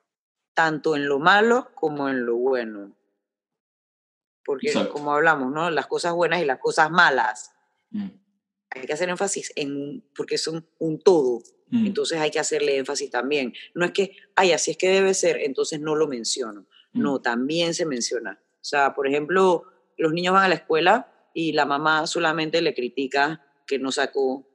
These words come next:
Speaker 1: cuatro con cinco. Pero si el niño saca cinco, la mamá no le dice nada porque así debe ser.
Speaker 2: Mm.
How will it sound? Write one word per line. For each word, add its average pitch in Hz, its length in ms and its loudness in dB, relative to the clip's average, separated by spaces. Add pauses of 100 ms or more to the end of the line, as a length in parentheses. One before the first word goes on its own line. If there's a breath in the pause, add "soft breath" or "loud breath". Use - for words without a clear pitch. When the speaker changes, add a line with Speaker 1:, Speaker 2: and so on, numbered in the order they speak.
Speaker 1:
cuatro 139 300 0
con 110 140 -8
cinco. - 540 -14 (500)
Pero 135 180 -2
si 143 100 -2
el 135 60 -2
niño 170 180 -2
saca 175 300 0
cinco, 196 380 0
la 165 100 2
mamá 139 200 -2
no 165 100 -2
le 156 100 2
dice 139 200 -2
nada 165 200 -4
porque 131 200 -6
así 120 220 -8
debe 107 160 -8
ser. - 220 -10 (480)
Speaker 2:
Mm. 107 140 -2